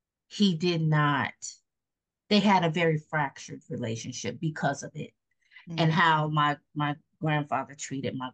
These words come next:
Speaker 1: my grandmother. Um, and I believe that a lot of the messages that my dad taught me,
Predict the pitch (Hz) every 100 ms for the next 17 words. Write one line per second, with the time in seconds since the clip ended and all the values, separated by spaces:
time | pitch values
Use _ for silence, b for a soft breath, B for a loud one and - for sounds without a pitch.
0 | _ 135 127 123 120 120 107 - 95 -
1 | _ b b _ _ 180 170 165 160 _
2 | _ 196 180 175 175 175 190 196 180 170
3 | 170 151 - 165 165 170 180 - 160 156
4 | 160 180 196 190 - 165 156 156 139 143
5 | 147 143 151 135 - - 170 - 151 160
6 | 175 151 143